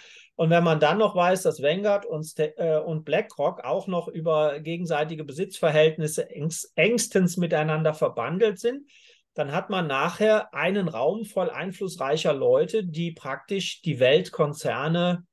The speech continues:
dirigieren. Und dann auf einmal wird einem auch klar, wie sowas zustande kommt. Äh, wenn man dann weiter schaut und sieht, wo sind denn heute die führenden Politiker in Europa zum Beispiel alle,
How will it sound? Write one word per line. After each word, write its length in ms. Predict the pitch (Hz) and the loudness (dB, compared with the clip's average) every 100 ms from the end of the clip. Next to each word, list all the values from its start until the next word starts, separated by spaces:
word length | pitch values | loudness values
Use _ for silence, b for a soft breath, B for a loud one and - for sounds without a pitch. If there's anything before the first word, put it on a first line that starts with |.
| _ _ - | _ _ -4
dirigieren. 800 | 170 165 151 127 139 139 120 107 _ B B B | -2 0 -2 -4 -4 -4 -4 -10 _ B B B
Und 180 | - 135 | -8 -2
dann 200 | 175 277 | 0 2
auf 220 | 294 220 | 2 0
einmal 420 | - 135 151 147 135 | 0 -4 -2 -2 0
wird 240 | 190 - | -4 -6
einem 300 | 147 165 165 | -6 -4 -4
auch 260 | 135 135 - | -4 -6 -10
klar, 580 | - 117 107 185 277 - | -8 -4 -2 -2 -2 -8
wie 200 | 208 185 | -4 -2
sowas 460 | 165 180 175 175 - | -2 0 0 0 -10
zustande 600 | 185 - 160 170 170 - | -10 -2 2 4 4 2
kommt. 380 | - 110 104 - B B B B | -2 -8 -8 -16 B B B B
Äh, 240 | 151 165 | 4 6
wenn 140 | 156 175 | 6 4
man 180 | 170 | 4
dann 280 | 170 220 302 | 4 2 4
weiter 340 | 208 151 156 147 | 6 6 6 2
schaut 340 | - 139 143 | 2 2 2
und 140 | 123 | -2
sieht, 240 | 143 196 202 | -4 -6 -6
wo 160 | 170 170 | -4 0
sind 260 | 185 220 | 0 2
denn 180 | 202 175 | 2 2
heute 580 | 139 151 196 214 214 185 | 6 6 6 2 2 0
die 180 | 160 165 | -6 -10
führenden 520 | - 208 214 196 185 | -4 0 2 2 0
Politiker 720 | - 165 208 240 214 175 151 | -4 -4 -4 -6 -2 0 0
in 260 | 143 151 151 | -2 -4 -4
Europa 580 | - 135 151 226 175 170 | 0 2 4 4 4 2
zum 220 | 160 135 | -2 -6
Beispiel 480 | 120 127 - 175 170 | -4 -4 -4 -6 -4
alle, 520 | 135 165 165 165 | 0 4 6 6